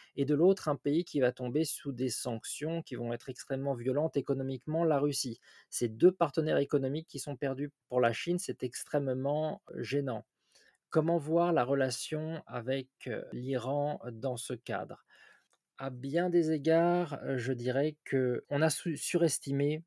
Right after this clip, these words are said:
ces dernières années, euh, depuis notamment le onze juillet deux mille deux, quand le New York Times avait évoqué le renforcement des relations, euh, sino-iraniennes de façon assez, euh,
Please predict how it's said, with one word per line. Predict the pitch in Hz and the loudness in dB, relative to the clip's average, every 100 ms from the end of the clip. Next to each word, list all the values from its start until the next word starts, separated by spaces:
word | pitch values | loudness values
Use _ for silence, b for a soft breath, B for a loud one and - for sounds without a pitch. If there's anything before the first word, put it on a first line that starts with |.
| _ | _
ces | - - | -8 -4
dernières | 117 117 117 107 107 | 0 0 0 -2 -4
années, | 104 110 131 135 - | -4 -4 -6 -8 -12
euh, | |
depuis | 113 117 - 135 | -6 -4 -2 -2
notamment | 120 117 117 | -2 0 0
le | 117 | 2
onze | 110 113 | 0 -2
juillet | 101 120 | -2 -2
deux | 117 | 0
mille | 117 117 | -2 -2
deux, | 117 127 | 0 0
quand | 110 104 110 | 0 -8 -6
le | 113 | -6
New | 107 127 | -4 -2
York | 127 113 | -2 -2
Times | - 123 110 | -2 0 0
avait | 104 113 120 | -4 -4 -6
évoqué | 123 117 - 131 120 | -6 -6 -4 -4 -2
le | 120 | 2
renforcement | 117 110 147 - 127 - 131 135 139 | 2 2 0 0 -4 -2 -2 0 0
des | 123 | 0
relations, | 113 110 107 - - 123 123 113 101 | 0 0 0 -4 -4 -4 -4 -6 -6
euh, | 104 107 | -6 -8
sino-iraniennes | 110 - 120 123 127 113 120 123 127 123 | -8 -6 -4 0 0 2 0 0 -2 -2
de | 110 | -6
façon | - 104 - 110 | -4 -6 -6 -4
assez, | 101 104 - 123 117 113 | -4 -4 -4 -4 -4 -4
euh, | 104 | -8